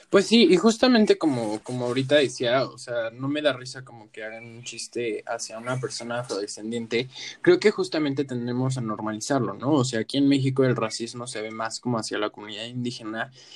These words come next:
y es algo, por ejemplo, que yo me enfrento mucho, ¿no? O sea, en cuestiones familiares, por ejemplo, cuando yo, cuando yo, por ejemplo, digo, "Güey, deja de decirles india, deja de decirles indio", ¿no? O sea,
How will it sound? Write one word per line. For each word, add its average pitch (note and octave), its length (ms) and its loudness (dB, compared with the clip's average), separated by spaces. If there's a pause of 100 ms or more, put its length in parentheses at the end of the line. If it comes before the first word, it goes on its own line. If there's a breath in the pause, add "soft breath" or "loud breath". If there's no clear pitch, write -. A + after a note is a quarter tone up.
(180 loud breath)
y B2+ 100 6
es C3 120 4
algo, C3 220 6
por C#3 140 4
ejemplo, B2 260 -2
que C3 80 2
yo A#2 80 2
me B2 80 0
enfrento A#2+ 320 -4
mucho, C3 300 -2
¿no? A2+ 240 -4
O A2 120 -4
sea, A#2 140 -6
en A2 260 -2
cuestiones B2+ 400 0
familiares, A#2 540 -2
por A2+ 100 -6
ejemplo, A#2 300 -12
cuando G#2 240 -10
yo, G2+ 220 -6
cuando A2 260 -12
yo, A2 160 -8
por A#2+ 140 -8
ejemplo, A2+ 260 -12
digo, A2+ 180 -4
"Güey, B2 220 -4
deja B2 260 -8
de D3 80 -2
decirles A2 460 -8
india, G#2+ 320 -4
deja B2 220 -8
de A2+ 60 -4
decirles G#2 520 -10
indio", A#2 400 2
¿no? G#2 240 -8
O C3 100 -6
sea, G2+ 440 -4